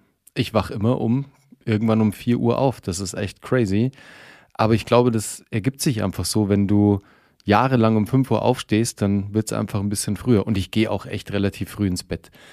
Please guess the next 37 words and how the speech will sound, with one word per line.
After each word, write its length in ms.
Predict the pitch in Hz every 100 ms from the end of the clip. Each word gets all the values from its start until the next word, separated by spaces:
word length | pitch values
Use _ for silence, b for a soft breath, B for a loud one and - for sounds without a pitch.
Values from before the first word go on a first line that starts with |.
| B B B B
Das 160 | 92
Ganze 280 | 107 107 110
natürlich 340 | 101 107 101
geschuldet, 500 | - - 110 113 104
weil 220 | 98 101 -
ich, 360 | 101 - -
äh, 360 | 110 95 90 85 -
meine 220 | 95 90
Tochter 300 | - - 107
ins 120 | 90
Bett 220 | - 95 -
bringe 360 | 98 104 107
und 220 | 104 92
dann 200 | 101 95
oft 260 | 107 104 -
einfach 300 | 98 92 87
mit 180 | 95 -
einschlafe. 640 | 90 92 - 80 - - - _ _ _
Naja, 360 | 117 120 76 - -
okay. 280 | 127 90 - B B B B B
Also 300 | - 135 104
jetzt 320 | 92 151 156
um 300 | - 143 143 90
sechs 320 | 95 151 -
Uhr 140 | 127
dreißig 500 | 98 101 123 - 120
hier 260 | - 135 104
heute 380 | 113 117 120 -
an 160 | 101
einem 320 | - 104 101
Mittwoch 480 | 107 - 101 120 80 B B B B B B _
geht's 280 | 135 190 -
um 140 | 147
ein 320 | 139 123 123 -
sehr 260 | 101 117 170
spannendes 500 | - 139 131 123 -
Thema, 540 | - 147 117 127 170